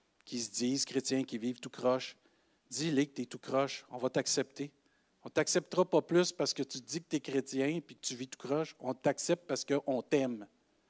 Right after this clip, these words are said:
Mais décide de suivre Jésus afin que tu puisses devenir un vrai disciple de Jésus-Christ. Parce que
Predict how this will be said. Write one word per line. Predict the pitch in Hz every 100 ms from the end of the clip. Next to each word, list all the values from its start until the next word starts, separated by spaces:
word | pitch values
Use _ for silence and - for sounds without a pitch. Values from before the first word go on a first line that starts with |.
| _ _ _ _ _ _ _ _ _ _ _ _ _ -
Mais | 113
décide | 107 131 - 143
de | 123
suivre | 113 127 117
Jésus | 117 110 113 117
afin | 107 113
que | 113
tu | 104 -
puisses | 123 113
devenir | 107 113
un | 110
vrai | 107 113
disciple | 104 - - 104
de | 110
Jésus-Christ. | 110 101 104 - 120 110
Parce | 113 -
que | 117 110